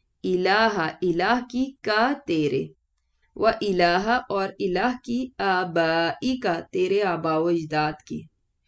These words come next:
इब्राहीम अलैहिस्सलाम, इस्माईल अलैहिस्सलाम और इसहाक अलैहिस्सलाम।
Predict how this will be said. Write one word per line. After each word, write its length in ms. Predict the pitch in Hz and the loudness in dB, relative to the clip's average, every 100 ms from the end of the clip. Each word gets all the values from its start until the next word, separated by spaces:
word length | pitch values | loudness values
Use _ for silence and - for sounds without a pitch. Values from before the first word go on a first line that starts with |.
| _ _ _ _ | _ _ _ _
इब्राहीम 640 | - 190 190 180 185 185 185 | 0 2 2 2 0 -2 0
अलैहिस्सलाम, 680 | 175 175 180 170 175 180 | 0 0 -2 -2 -2 -2
इस्माईल 580 | 175 - 180 170 180 190 | -4 -6 -4 -2 -2 -2
अलैहिस्सलाम 540 | 175 175 170 165 175 | -2 -2 -4 -4 -4
और 140 | 202 175 | -2 -4
इसहाक 440 | 165 175 151 151 | -4 -6 -8 -6
अलैहिस्सलाम। 520 | 156 156 151 170 165 | -4 -4 -6 -10 -10